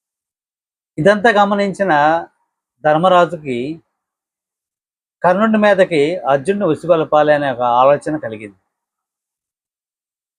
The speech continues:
సూర్యాస్తమయం అయిపోయింది. యుద్ధ నియమాల ప్రకారంగా ఆ రోజుకి యుద్ధాన్ని పరిసమాప్తం చేశారు. అయితే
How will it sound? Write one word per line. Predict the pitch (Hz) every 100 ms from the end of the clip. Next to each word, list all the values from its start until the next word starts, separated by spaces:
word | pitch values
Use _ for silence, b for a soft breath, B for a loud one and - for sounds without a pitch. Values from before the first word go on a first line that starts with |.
| -
సూర్యాస్తమయం | 170 190 180 - 156 156
అయిపోయింది. | 156 123 117 110 104 104 _ _ _ _ _ _ _ _ _ _ _ 170
యుద్ధ | 165
నియమాల | 202 208 190 185
ప్రకారంగా | 170 165 170 160 156 160 131 120 143 - _ _ _ _ _ _ _ -
ఆ | 151
రోజుకి | 156 170 170 -
యుద్ధాన్ని | 127 135 151 135 170 165 127 131 175 _ -
పరిసమాప్తం | 143 135 156 147 139 160
చేశారు. | 113 107 113 98 101 _ _ _ _ _ _ _ _ _ _ _ _ _ _ _ _ _ -
అయితే | 196 190 175 131 117